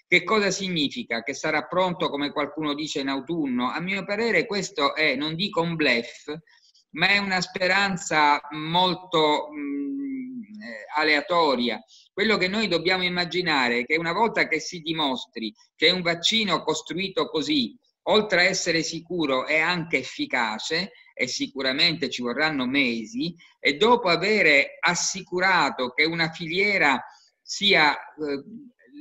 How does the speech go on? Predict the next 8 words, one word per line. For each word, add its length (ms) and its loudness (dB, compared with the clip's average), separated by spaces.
letteralmente, 1400 0
eh, 240 -14
efficace, 880 0
sicura 880 0
e 140 0
la 120 2
migliore 520 0
possibile, 840 -2